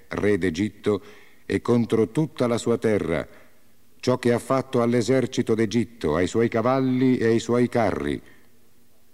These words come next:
facendo rifluire su di essi le acque del Mar Rosso, mentre vi stavano inseguendo,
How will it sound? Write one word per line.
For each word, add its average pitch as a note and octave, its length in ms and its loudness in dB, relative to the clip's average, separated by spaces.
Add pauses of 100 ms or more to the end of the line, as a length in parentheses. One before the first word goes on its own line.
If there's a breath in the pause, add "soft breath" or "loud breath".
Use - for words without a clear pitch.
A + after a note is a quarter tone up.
(140)
facendo G2+ 640 0
rifluire G2 580 0
su F2+ 140 -4
di F#2 180 0
essi G#2+ 460 -2
le G2 120 0
acque G#2 360 -2
del F#2 160 0
Mar G2 180 0
Rosso, F2+ 580 -2 (460 loud breath)
mentre G2 420 0
vi F#2 140 -2
stavano F#2+ 460 0
inseguendo, F2 800 0